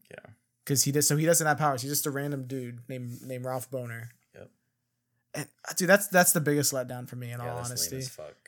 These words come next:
Speaker 2: Because with all the other theories, people are getting let down. Like, that's just you coming up with that. This was straight up put in our face.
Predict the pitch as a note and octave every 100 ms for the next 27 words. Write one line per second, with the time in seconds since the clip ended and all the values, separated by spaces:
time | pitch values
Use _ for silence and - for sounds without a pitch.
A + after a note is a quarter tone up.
0 | - E3+ F#3+ E3+ - - _ E3+ F3+ F3+
1 | G#3 G#3+ D#3+ D3 D#3+ D3 C#3 C3+ C#3+ C3+
2 | B2+ D3+ C#3+ C3+ C3+ B2+ B2 C#3+ C3+ C#3
3 | C3+ D3+ D#3 - C#3+ B2+ C3 C#3 C#3+ D3
4 | D#3 D3+ E3 D#3+ C#3+ E3+ - E3+ - D#3+
5 | D#3 C3 B2 - - - F#3 D#3+ C#3 -
6 | C#3+ C3 A#2 -